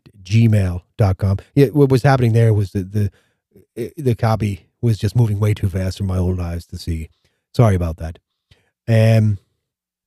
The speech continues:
if you want to support our show, but you don't want to be on air, 'cause you can always leave a recording in the description and a voicemail, and we'll play them. Uh, you can always buy us a coffee. The link, link is in the description. Uh, you can buy yourself a t-shirt, a mug,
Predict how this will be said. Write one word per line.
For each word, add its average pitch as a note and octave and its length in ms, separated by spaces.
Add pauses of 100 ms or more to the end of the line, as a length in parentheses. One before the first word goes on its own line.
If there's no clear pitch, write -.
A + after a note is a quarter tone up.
(420)
if B2+ 220
you A#2 160
want G#2+ 300
to G2 80
support C3+ 320
our G#2 100
show, G2+ 300
but B2 160
you F#2+ 40
don't C#3 280
want G#2 160
to F#2 40
be F2 160
on E2 200
air, E2+ 360
'cause - 200
you G2+ 80
can A2+ 120
always F#2+ 280
leave G2 160
a F2 40
recording F#2 540
in F2 380
the F2+ 80
description G2 540
and E2+ 200 (320)
a G2+ 80
voicemail, G2 680
and F2 120
we'll F2+ 100
play A2+ 260
them. B2+ 200 (640)
Uh, F#2 320
you D3+ 260
can C#3 540 (260)
always A2+ 260
buy G2 200
us F#2+ 120
a G#2+ 60
coffee. C#3 380
The F#2 80
link, G#2 320
link C#3+ 200
is G#2+ 120
in G2+ 80
the F#2+ 60
description. C3+ 540 (460)
Uh, G2+ 140
you G2 160
can G#2 120
buy G#2 120
yourself G2 260
a F#2 60
t-shirt, D3+ 460
a - 20
mug, A2+ 420